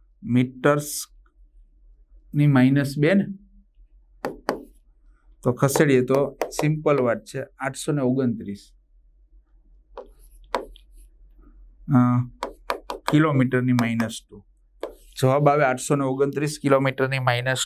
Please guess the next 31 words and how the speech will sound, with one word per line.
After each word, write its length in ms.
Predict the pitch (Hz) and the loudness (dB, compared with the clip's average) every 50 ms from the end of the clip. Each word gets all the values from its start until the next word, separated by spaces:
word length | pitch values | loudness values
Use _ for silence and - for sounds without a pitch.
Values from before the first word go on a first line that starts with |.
| - - | -2 0
ટુ. 260 | 139 123 104 - _ _ _ _ _ _ _ _ _ _ _ _ _ _ _ _ _ _ _ _ _ _ _ | 0 0 0 -4 _ _ _ _ _ _ _ _ _ _ _ _ _ _ _ _ _ _ _ _ _ _ _
તો 80 | - | -2
આઠસો 340 | 123 110 127 123 - - 151 | 0 0 0 -2 -2 -2 -2
ને 100 | 147 147 | 0 0
અઠ્યાવીસ 440 | 135 131 - - - 156 156 156 - - | -2 -4 -4 -2 0 0 0 -2 -2 -2
પોઇન્ટ 200 | 143 139 127 123 | 0 0 0 0
છ 80 | - | 2
રાઈટ 380 | 156 139 123 117 123 135 131 131 | 2 4 4 4 4 2 2 2
આવી 240 | 131 127 135 139 127 | 0 0 0 -2 -6
ગયું. 200 | 117 113 110 - _ _ _ _ _ _ _ _ _ _ - 120 | -8 -10 -12 -12 _ _ _ _ _ _ _ _ _ _ -10 -8
Is 80 | 117 | -4
real 280 | 123 120 127 135 135 135 | -2 0 0 2 2 0
equal 360 | 135 135 135 135 131 131 127 127 | -2 -2 -2 -2 -2 -2 -2 -2
to 220 | 135 135 131 131 - - | -2 -4 -4 -4 -4 -4
આઠસો 420 | 127 127 123 127 - - - 135 | -2 -2 -2 -4 -8 -6 -4 -2
ને 200 | 131 139 147 151 156 - - - - - - _ _ _ - | -2 -2 -4 -6 -8 -12 -14 -16 -16 -16 -18 _ _ _ -10
અઠ્યાવીસ 580 | - - - - - - 139 135 139 135 135 - - | -8 -8 -8 -4 0 2 4 4 2 2 -2 -2 0
પોઇન્ટ 240 | - 127 127 120 - - | 2 2 2 2 -2 -6
છ. 140 | - - - 107 95 - - _ - - - - _ _ - - - - _ _ _ _ _ - | -6 -2 0 0 0 -2 -6 _ -12 -12 -12 -14 _ _ -10 -10 -10 -12 _ _ _ _ _ -6
Okay, 340 | 123 123 123 - - 123 113 - - - - | -6 -6 -6 -4 -4 -4 -4 -4 -6 -14 -16
this 260 | - - - 131 120 | -16 -8 -4 -4 -2
is 0 | |
the 100 | 123 127 | 0 2
right 200 | 127 120 120 117 | 2 2 0 -2
answer. 400 | 113 110 117 113 113 - 110 101 - _ _ _ _ _ - - - - - - _ _ _ _ - - - - 165 _ _ _ _ _ _ _ _ - - - _ _ - - - - - - - - | -6 -8 -8 -10 -12 -12 -14 -16 -16 _ _ _ _ _ -20 -20 -20 -20 -20 -20 _ _ _ _ -20 -20 -20 -20 -20 _ _ _ _ _ _ _ _ -20 -20 -20 _ _ -20 -20 -20 -20 -20 -12 -8 -6
Option 460 | 120 123 - - - 156 147 147 143 | -6 -6 -2 0 2 2 2 2 2
B 40 | 135 | 2
is 200 | 139 143 143 139 | 0 0 0 -2
the 160 | - 139 143 | -2 0 2
right 220 | 139 131 131 127 139 | 2 2 2 2 0
answer. 360 | 139 139 143 139 - 165 | 0 0 -2 -4 -6 -6